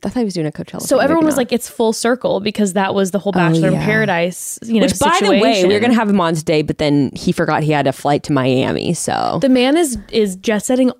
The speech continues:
Speaker 2: all over the
Speaker 1: <laughs>
Speaker 2: place.
Speaker 1: Good for
Speaker 2: Like,
Speaker 1: him.
Speaker 2: I think it's the Grand Prix this weekend in Miami,
Speaker 1: Mm-hmm.
Speaker 2: so I'm sure he's, like, doing D J ing there. He is, like, s-, like, so busy. And this weekend was crazy. Like, you know, there was a million things that they had to do.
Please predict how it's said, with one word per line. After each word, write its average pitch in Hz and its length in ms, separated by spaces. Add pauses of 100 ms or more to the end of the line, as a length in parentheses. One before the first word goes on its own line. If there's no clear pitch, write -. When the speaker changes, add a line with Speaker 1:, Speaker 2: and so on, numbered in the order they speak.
(100)
Speaker 2:
all 196 240
over 294 340
the 285 80
Speaker 1:
<laughs> 381 60
Speaker 2:
place. 220 360
Speaker 1:
Good 240 140
for - 20
Speaker 2:
Like, 220 200
Speaker 1:
him. 156 280 (100)
Speaker 2:
I 233 100
think 285 320
it's - 240
the 233 120
Grand 208 340
Prix 226 240
this 185 220
weekend 190 440
in 196 120
Miami, 185 400
Speaker 1:
Mm-hmm. 202 80
Speaker 2:
so 196 80
I'm 180 80
sure 202 260
he's, 190 400 (240)
like, 190 240
doing 185 500 (120)
D 202 180
J 180 220
ing 175 120
there. 175 200
He 220 240
is, 220 160
like, 233 260
s-, - 360
like, 202 200
so - 400
busy. 190 400 (420)
And 226 200
this 240 160
weekend 220 400
was 190 260
crazy. 208 1200
Like, 208 340
you 214 80
know, 190 140
there 190 240
was 185 140
a 185 40
million 208 420
things 196 200
that 208 60
they 190 100
had 185 140
to 180 40
do. 185 240